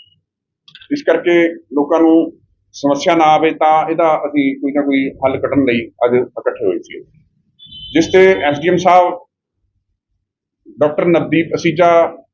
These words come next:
ਮੈਂ ਐਸ ਪੀ ਟ੍ਰੈਫਿਕ ਤੇ ਡੀ ਐਸ ਪੀ ਰਾਜਪੁਰਾ, ਐਸ ਐਚ ਓ ਸਿਟੀ ਰਾਜਪੁਰਾ, ਅਹ, ਸਾਡੇ ਟ੍ਰੈਫਿਕ ਇੰਚਾਰਜ ਗੁਰਬਚਨ ਸਿੰਘ ਤੇ ਨੈਸ਼ਨਲ ਹਾਈਵੇ ਦੀ ਟੀਮ, ਅਸੀਂ ਇਹ ਅਗਲੇ ਹਫ਼ਤੇ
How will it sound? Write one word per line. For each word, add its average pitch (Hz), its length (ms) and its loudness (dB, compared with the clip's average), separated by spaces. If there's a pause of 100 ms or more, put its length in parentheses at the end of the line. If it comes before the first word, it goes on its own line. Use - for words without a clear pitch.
(340)
ਮੈਂ 151 260 0
ਐਸ 151 180 -2
ਪੀ 151 120 -4
ਟ੍ਰੈਫਿਕ 147 400 0 (720)
ਤੇ 131 80 -6
ਡੀ 139 180 0
ਐਸ 151 100 -2
ਪੀ 151 160 -2
ਰਾਜਪੁਰਾ, 147 720 0 (760)
ਐਸ 143 140 -2
ਐਚ 160 200 -2
ਓ 160 320 0
ਸਿਟੀ 151 600 -2
ਰਾਜਪੁਰਾ, 143 680 2
ਅਹ, - 1120 -10
ਸਾਡੇ 143 280 -2
ਟ੍ਰੈਫਿਕ 151 300 -2
ਇੰਚਾਰਜ 151 340 2
ਗੁਰਬਚਨ 139 420 -2
ਸਿੰਘ 147 320 0 (840)
ਤੇ 143 380 2 (480)
ਨੈਸ਼ਨਲ 151 280 0
ਹਾਈਵੇ 160 340 2
ਦੀ 160 100 0
ਟੀਮ, 131 380 -2 (360)
ਅਸੀਂ 208 220 0
ਇਹ 208 140 6
ਅਗਲੇ 202 180 0
ਹਫ਼ਤੇ 175 520 0